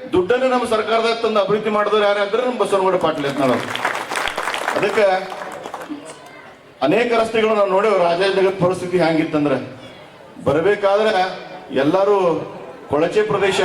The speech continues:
ಆ ರೀತಿ ಇತ್ತು. ಆದ್ರೂ ಕೂಡ ನಮ್ಮ ಬಸವನಗೌಡರು ಮುಂದೆ ನೇತೃತ್ವದಲ್ಲಿ ಕೇವಲ ಬರೀ ರಾಜಾಜಿನಗರ ಇಷ್ಟೇ ಇಲ್ಲ, ಈ ಇಡೀ ವಿಜಯಪುರ ನಗರದಾಗ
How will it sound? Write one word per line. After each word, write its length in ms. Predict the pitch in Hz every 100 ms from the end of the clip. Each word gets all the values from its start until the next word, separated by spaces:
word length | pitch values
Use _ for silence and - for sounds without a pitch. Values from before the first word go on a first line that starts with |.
| 175 - -
ಆ 180 | 127 170
ರೀತಿ 260 | 190 190 190
ಇತ್ತು. 240 | 185 151 139 - - - - - - - - - -
ಆದ್ರೂ 240 | 135 180
ಕೂಡ 200 | 175 196
ನಮ್ಮ 380 | 196 190 180 170
ಬಸವನಗೌಡರು 920 | 165 175 175 175 175 175 175 170 170
ಮುಂದೆ 560 | 147 151 160 175 156 151
ನೇತೃತ್ವದಲ್ಲಿ 640 | 151 160 190 185 165 151 - - - - - -
ಕೇವಲ 280 | 156 180 208
ಬರೀ 180 | 208 208
ರಾಜಾಜಿನಗರ 640 | 185 170 190 190 185 185
ಇಷ್ಟೇ 200 | 160 160
ಇಲ್ಲ, 120 | 165 156 135 - - - -
ಈ 180 | 156 156
ಇಡೀ 140 | 214
ವಿಜಯಪುರ 440 | 214 190 196 190
ನಗರದಾಗ 360 | 185 180 170 156